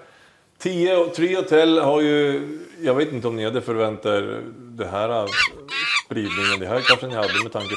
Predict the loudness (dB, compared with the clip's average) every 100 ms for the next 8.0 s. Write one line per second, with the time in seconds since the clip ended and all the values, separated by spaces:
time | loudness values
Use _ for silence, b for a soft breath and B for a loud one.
0 | -4 -4 -4 -6 -6 -6 -6 -8 -8 -8
1 | -8 -8 -8 -10 -12 -12 -12 -14 -14 -12
2 | -12 -10 -10 -6 -2 0 0 2 2 4
3 | 2 0 -10 -14 -16 -16 -14 -12 -12 -12
4 | -8 -4 -4 0 0 -2 -6 -10 -12 -8
5 | -8 -6 -2 -2 -2 -4 -4 -8 -8 -6
6 | -6 -8 -10 -6 -4 -4 -4 -4 -6 -10
7 | -12 -10 -8 -6 -4 -4 -2 -2 -2 -4